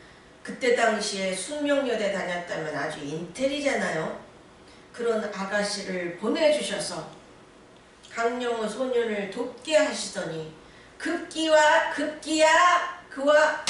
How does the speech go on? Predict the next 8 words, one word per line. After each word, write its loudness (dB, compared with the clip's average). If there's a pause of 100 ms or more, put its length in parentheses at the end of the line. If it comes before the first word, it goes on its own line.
(560)
결혼을 6
하게 6
하셨던 4
것입니다. 0 (300)
아멘. 2 (380)
이럴 4
때는 4
놀렐루야. 6